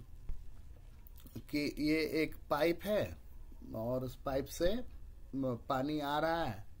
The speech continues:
उस पाइप में पानी आ रहा है और वो पानी जो आ रहा है आपका, तो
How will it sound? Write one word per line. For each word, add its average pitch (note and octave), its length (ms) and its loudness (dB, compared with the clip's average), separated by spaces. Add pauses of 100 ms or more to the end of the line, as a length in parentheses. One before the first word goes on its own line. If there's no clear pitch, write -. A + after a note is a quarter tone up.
(500)
उस B2 80 -4
पाइप C#3+ 360 2
में G#3+ 260 2
पानी D3+ 400 0
आ D3+ 180 4
रहा F#3+ 160 4
है A2 260 -2 (1500)
और E3 480 4 (120)
वो D3+ 220 4
पानी E3 380 2
जो E3 140 2
आ D#3 300 2
रहा D#3 180 2
है A#2+ 160 2
आपका, D3+ 540 2 (1400)
तो G3 440 10